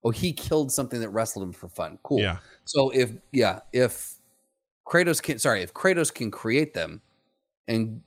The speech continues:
Speaker 1: Gore was able to kill someone that wrestled them for fun, I feel like, again, like, if we're just, if we're looking at, like, apples to apples, that's a tough one.
Speaker 2: Yeah, and not to mention that,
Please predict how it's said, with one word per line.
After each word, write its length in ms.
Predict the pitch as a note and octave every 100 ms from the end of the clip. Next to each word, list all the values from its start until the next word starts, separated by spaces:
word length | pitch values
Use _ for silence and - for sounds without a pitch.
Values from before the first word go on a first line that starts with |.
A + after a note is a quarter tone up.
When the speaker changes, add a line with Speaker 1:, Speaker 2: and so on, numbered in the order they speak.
| -
Speaker 1:
Gore 280 | A#2+ C#3+ D#3+
was 140 | C#3 B2+
able 180 | A#2+
to 80 | A2
kill 240 | - D3 C3
someone 320 | C3+ A#2 G#2
that 100 | G2
wrestled 460 | F#2+ C3 E3+ B2+ G2+
them 140 | F#2
for 140 | -
fun, 440 | F2+ D#3 A#2+ F#2+ F2 _ _ -
I 100 | G2
feel 220 | - C3+
like, 220 | A#2 G#2 G2+
again, 300 | G2 A#2 G2+
like, 180 | G2 - _ _ _ _
if 160 | B2 A#2+
we're 100 | C#3+
just, 460 | D3+ D3 C3+ - C#3
if 180 | B2
we're 80 | C#3+
looking 280 | C3+ D#3+ D3+
at, 100 | C3
like, 160 | B2+ B2
apples 340 | B2+ C3+ A#2+
to 80 | A2+
apples, 720 | C3 D3+ G#2+ F#2 F#2 - - _ _ -
that's 160 | G#2
a 60 | -
tough 220 | D#3 -
one. 240 | F#2+ A2 - _ _ - - - -
Speaker 2:
Yeah, 380 | B2+ B2+ A2+ A2
and 100 | B2+
not 120 | E3 D#3
to 80 |
mention 280 | E3+ D3+ C#3
that, 280 | C3 B2+